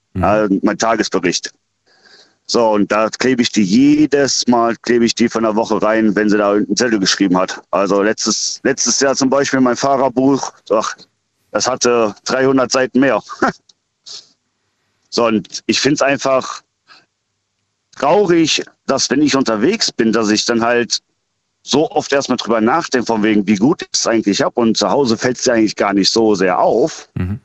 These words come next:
Speaker 2: weil das ist ja dann so ein bisschen, ja, Alltag.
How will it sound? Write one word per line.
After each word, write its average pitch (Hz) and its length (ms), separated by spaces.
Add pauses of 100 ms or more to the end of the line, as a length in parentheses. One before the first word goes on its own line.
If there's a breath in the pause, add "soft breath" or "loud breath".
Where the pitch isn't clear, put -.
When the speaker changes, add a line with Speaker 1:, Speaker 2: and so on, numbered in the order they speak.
(120)
Speaker 2:
weil 101 120
das 110 160
ist 127 140
ja 131 80
dann 117 240
so 107 80
ein 107 80
bisschen, 113 520 (480)
ja, 117 120
Alltag. - 760